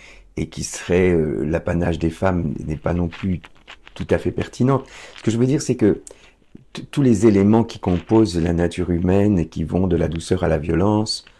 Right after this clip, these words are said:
en passant par, euh, la, bah, le, le, le, le, le,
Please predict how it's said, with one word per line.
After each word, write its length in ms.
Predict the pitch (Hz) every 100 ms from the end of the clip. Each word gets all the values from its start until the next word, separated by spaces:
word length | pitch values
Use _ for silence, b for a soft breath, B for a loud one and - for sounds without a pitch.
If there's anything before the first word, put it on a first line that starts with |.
| b b b b
en 120 | - -
passant 440 | - - 92 90
par, 320 | - 78 -
euh, 500 | - 80 73 62 60
la, 180 | 69 - _ - 58 -
bah, 120 | - - b b b - - - - -
le, 80 | -
le, 200 | 71 69
le, 600 | 71 - 65 67 53 50 - _ _ _ _ - - b b -
le, 240 | - - -
le, 720 | - - - - - - -